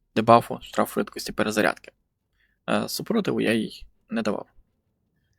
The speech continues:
М, таймінги. Таймінги помінялись. Тепер Лільваніс ультує на шістнадцять п'ять, е, для того, щоб ультанути перед станом.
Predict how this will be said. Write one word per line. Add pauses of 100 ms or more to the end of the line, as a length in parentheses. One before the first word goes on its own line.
(460)
М,
таймінги.
Таймінги
помінялись. (1400)
Тепер (380)
Лільваніс
ультує
на
шістнадцять
п'ять, (440)
е, (380)
для
того,
щоб
ультанути
перед (100)
станом.